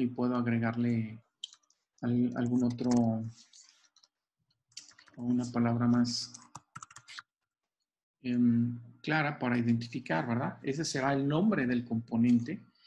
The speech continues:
y lo que queremos que el usuario observe, pues será solamente este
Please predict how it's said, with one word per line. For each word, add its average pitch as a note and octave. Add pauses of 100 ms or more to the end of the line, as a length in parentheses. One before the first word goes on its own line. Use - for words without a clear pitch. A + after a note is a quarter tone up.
(300)
y C#3+
lo C3
que B2+
queremos C3+
que B2
el B2
usuario C#3+
observe, C#3+ (480)
pues B2+
será A#2+
solamente A#2+
este A2+